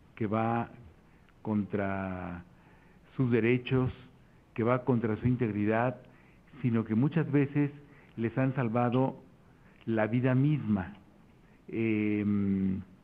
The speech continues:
quien ha vivido una situación de violencia, eh, en su propio domicilio, en su propio hogar, sabe que eso puede llegar a ser un infierno.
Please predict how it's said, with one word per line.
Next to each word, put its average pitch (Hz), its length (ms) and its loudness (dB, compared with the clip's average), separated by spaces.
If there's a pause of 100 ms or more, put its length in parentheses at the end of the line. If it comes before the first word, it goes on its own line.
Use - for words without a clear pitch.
(760)
quien 120 180 2
ha 135 80 4
vivido 135 600 2
una 131 320 2
situación 123 560 0
de 120 80 2
violencia, 123 920 0 (520)
eh, 123 260 -20 (340)
en 104 140 -4
su - 120 -14
propio 107 920 2 (920)
domicilio, 127 600 0
en 117 60 0
su 110 100 -4
propio 107 360 0
hogar, 110 400 0 (640)
sabe 123 300 2
que 127 100 -2
eso 113 220 -4
puede 113 180 0
llegar 104 300 -2
a 104 160 -4
ser 107 200 2 (640)
un 113 140 2
infierno. 90 580 -2